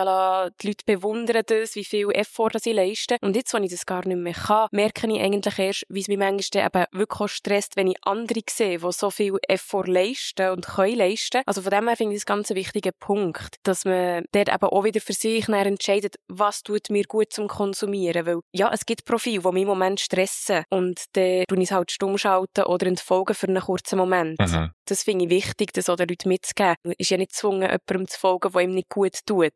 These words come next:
Speaker 1: Also habt euch <laughs> dort auch dafür, nur das zu konsumieren, was euch gut tut und nicht stresst.
Speaker 2: Ich möchte jetzt noch auf die Kinder kommen, auf die Schülerinnen und Schüler. Wie offen sind ihr ihnen gegenüber?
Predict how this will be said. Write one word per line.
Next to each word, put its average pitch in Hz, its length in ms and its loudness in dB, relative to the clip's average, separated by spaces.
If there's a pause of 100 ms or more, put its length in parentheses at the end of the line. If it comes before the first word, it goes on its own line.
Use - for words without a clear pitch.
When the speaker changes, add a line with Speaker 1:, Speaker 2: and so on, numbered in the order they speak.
Speaker 1:
Also 170 280 -4
habt 185 200 0
euch 214 280 0
<laughs> - 120 -4
dort - 200 -2
auch 190 100 0
dafür, 185 400 -2
nur 185 160 2
das 180 180 2
zu - 60 -10
konsumieren, 175 720 -2
was 175 80 -8
euch 175 240 -2
gut 208 280 2
tut 214 200 0
und - 140 -8
nicht 180 160 -6
stresst. - 560 -8 (280)
Speaker 2:
Ich - 80 -12
möchte 123 280 2
jetzt - 160 -2
noch 95 160 4
auf 90 120 0
die - 140 -8
Kinder 107 180 0
kommen, 135 120 4
auf 104 120 -4
die - 100 -4
Schülerinnen 98 540 6
und 90 280 2
Schüler. 120 400 4 (120)
Wie 98 240 4
offen 90 360 2
sind 85 220 4
ihr - 60 -2
ihnen 80 220 0
gegenüber? 101 480 2